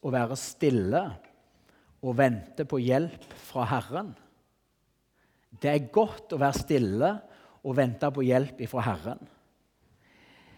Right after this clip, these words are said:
Gud vet best, og han vet at for ditt liv og for mitt liv, så er det noe som er så uendelig godt for oss, og det er til å være stille,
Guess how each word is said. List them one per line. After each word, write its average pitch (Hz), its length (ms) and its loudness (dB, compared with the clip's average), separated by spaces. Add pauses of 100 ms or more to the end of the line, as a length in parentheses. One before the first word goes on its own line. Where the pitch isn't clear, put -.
(760)
Gud 185 420 2
vet 185 300 4
best, - 640 -2 (240)
og 135 140 -2
han 175 240 2
vet 175 260 0
at 156 160 -2
for 151 120 -2
ditt 190 380 -2
liv 202 300 -2 (840)
og 117 60 -18
for 131 140 -6
mitt 165 300 -2
liv, 101 260 -4 (720)
så - 180 -8
er 123 80 0
det 135 100 0
noe 123 180 -4
som 131 140 -4
er 120 100 -6
så 127 120 -8
uendelig 127 440 -2
godt 170 280 -6
for 95 260 -10
oss, - 260 -16 (840)
og 113 100 -8
det 123 100 -2
er 131 100 -4
til 123 80 -6
å 120 60 -2
være 113 140 -6
stille, 117 600 -2